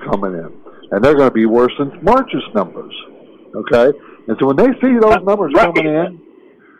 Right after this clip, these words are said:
Speaker 1: I, I think that market's gonna go retest the bottom. It's gonna go back down and retest it. So I, I'm not too excited here. If I, if I was to advise people, I would say, you might wanna produce some cash.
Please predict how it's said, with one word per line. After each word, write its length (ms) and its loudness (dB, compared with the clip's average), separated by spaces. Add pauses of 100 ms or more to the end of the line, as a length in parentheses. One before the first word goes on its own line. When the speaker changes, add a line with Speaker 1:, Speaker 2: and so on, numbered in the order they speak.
(140)
Speaker 1:
I, 300 2
I 60 0
think 260 -4
that 260 -2
market's 400 -2
gonna 240 -6
go 160 0
retest 460 -6
the 60 -4
bottom. 500 -4 (540)
It's 160 -12
gonna 180 -4
go 100 2
back 260 2
down 220 2
and 180 -4
retest 300 -2
it. 140 -18 (880)
So 80 8
I, 400 2
I'm 100 2
not 240 0
too 160 -6 (140)
excited 480 0
here. 200 0
If 120 -2
I, 220 2 (640)
if 160 2
I 160 4
was 160 -4
to 140 0
advise 500 0 (100)
people, 480 -2
I 160 0
would 160 -2 (100)
say, 180 0 (480)
you 100 -6
might 180 0
wanna 280 2
produce 360 0
some 160 -6
cash. 460 4